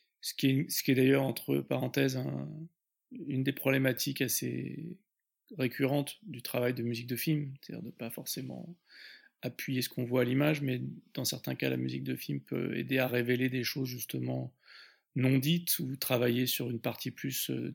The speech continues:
entre guillemets, d'arrière-boutique, euh, mentale des personnages. Et, euh, et c'est là-dessus qu'on s'appuyait. On s'appuyait,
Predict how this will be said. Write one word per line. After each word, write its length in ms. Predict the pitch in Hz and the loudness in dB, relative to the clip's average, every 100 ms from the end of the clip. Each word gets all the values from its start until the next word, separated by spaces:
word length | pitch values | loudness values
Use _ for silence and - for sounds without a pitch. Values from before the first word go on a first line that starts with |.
| - | -8
entre 200 | - 139 | -10 -8
guillemets, 180 | 123 127 | -4 -2
d'arrière-boutique, 1000 | 123 120 123 113 117 113 - 139 135 - | 2 2 2 0 -4 -4 -6 -6 -8 -6
euh, 120 | - - 165 - - - - - - _ | -6 -6 -8 -12 -18 -16 -16 -16 -20 _
mentale 400 | 123 117 131 123 | -4 2 2 4
des 100 | 120 | 0
personnages. 640 | 117 - 123 120 143 - _ _ - - - - - _ | -4 -4 -2 -2 -4 -8 _ _ -16 -14 -14 -16 -20 _
Et, 200 | 135 127 | 4 6
euh, 460 | 120 117 117 117 113 - _ _ _ _ | 6 6 4 2 -2 -8 _ _ _ _
et 80 | 135 | 2
c'est 140 | - | 4
là-dessus 320 | 147 143 - 202 | 6 6 2 4
qu'on 140 | 170 | 4
s'appuyait. 520 | - 139 151 139 135 | 4 2 0 2 4
On 80 | 143 | 4
s'appuyait, 720 | 131 131 139 147 160 - - | 0 0 4 8 8 6 0